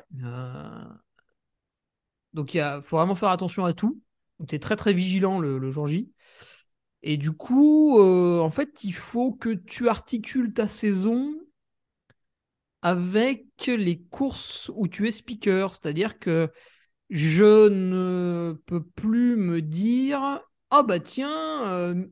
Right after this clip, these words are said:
bon, fin avril, c'est un mauvais exemple, mais, « Ah bah tiens, fin avril, cette course, elle me plaît, euh, boum, j'y vais. »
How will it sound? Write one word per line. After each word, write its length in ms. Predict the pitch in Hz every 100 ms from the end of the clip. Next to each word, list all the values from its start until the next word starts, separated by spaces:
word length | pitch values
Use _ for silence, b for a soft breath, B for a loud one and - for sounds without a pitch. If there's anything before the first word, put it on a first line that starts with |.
| _ _ _ _ _ _ _ _
bon, 140 | 156 151
fin 180 | 190
avril, 220 | 185 196 208
c'est 100 | 160
un 60 |
mauvais 240 | 165 180 180
exemple, 300 | 175 180 151
mais, « 120 | 147 B B B -
Ah 80 | 254
bah 160 | 254
tiens, 300 | - 294 311
fin 240 | 254 233 202
avril, 460 | 190 247 262 196
cette 200 | - 190
course, 220 | 269 -
elle 60 | 214
me 200 | 185 185
plaît, 380 | 214 233 277 233
euh, 100 | 175
boum, 260 | 175 262
j'y 140 | 214 226
vais. » 200 | 196